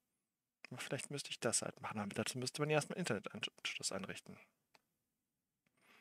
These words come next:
Ja,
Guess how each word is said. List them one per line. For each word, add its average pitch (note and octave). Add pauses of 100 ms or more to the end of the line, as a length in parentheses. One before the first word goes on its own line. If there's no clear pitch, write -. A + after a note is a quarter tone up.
(1900)
Ja, A#2